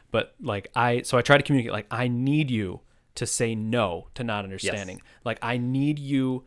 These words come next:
Speaker 1: to not move an inch past not understanding something, you know? And because otherwise, like, this just breaks down and it's, it's not as useful. Um,
Speaker 2: Yeah.
Speaker 1: yeah.
Speaker 2: Yeah, I've done, um,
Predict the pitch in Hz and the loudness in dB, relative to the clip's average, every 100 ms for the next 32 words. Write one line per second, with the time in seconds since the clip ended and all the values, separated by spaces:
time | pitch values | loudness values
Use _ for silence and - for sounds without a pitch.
0 | - 127 113 113 120 139 123 110 107 - | -8 -6 -2 0 0 0 -2 -4 -8 -2
1 | 170 135 123 - - 123 113 113 113 113 | 0 2 0 -6 -4 -2 -2 -2 0 2
2 | 107 101 - 101 95 - 92 - - - | 0 -6 -6 -8 -8 -10 -10 -10 -12 -12
3 | - 117 113 - - - - - _ 135 | -4 -2 -2 -6 -20 -20 -20 -20 _ -6
4 | 113 104 98 _ 120 110 110 113 165 156 | -4 -4 -8 _ -6 -2 2 6 6 8
5 | 117 113 113 107 101 - - - 127 - | 6 4 0 -4 -4 -8 -20 -8 -6 -2
6 | 120 - 113 101 - 107 127 120 98 95 | -4 -2 -2 -2 -4 0 0 0 -4 -8
7 | - - - 101 104 92 90 - 104 - | -12 -12 -12 -12 -10 -10 -10 -8 -8 -8
8 | 90 90 - - - - - 92 90 90 | -10 -12 -16 -20 -20 -20 -12 -10 -10 -12
9 | - 107 - - - 104 95 92 - - | -4 -4 -4 -14 -12 -8 -8 -10 -18 -20
10 | - - - - - - - 113 95 90 | -20 -20 -20 -20 -20 -20 -6 -2 0 -2
11 | 104 107 123 120 113 98 90 87 | -4 0 0 2 0 -2 -6 -8